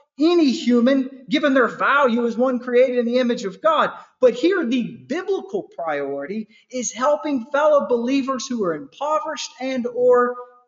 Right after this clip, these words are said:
persecuted. And here again, I don't think this is just a Pauline priority. I think we can see, we, I think we can see this in the fact that Paul involved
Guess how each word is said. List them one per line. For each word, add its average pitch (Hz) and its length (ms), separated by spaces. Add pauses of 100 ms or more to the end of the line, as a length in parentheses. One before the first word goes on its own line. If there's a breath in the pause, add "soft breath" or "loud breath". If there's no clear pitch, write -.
(140)
persecuted. 156 800 (880)
And 143 100
here 277 280
again, 294 280
I 247 180
don't 403 280
think 277 200
this 269 180
is 208 100
just 254 260
a 214 60
Pauline 254 680
priority. 214 680 (560)
I 247 200
think 214 460
we 294 560
can 233 140
see, 247 640 (200 loud breath)
we, 226 160
I 226 60
think 277 180
we 269 80
can 233 80
see 330 220
this 277 200
in 233 60
the 226 100
fact 247 360
that 214 220
Paul 294 520
involved 247 420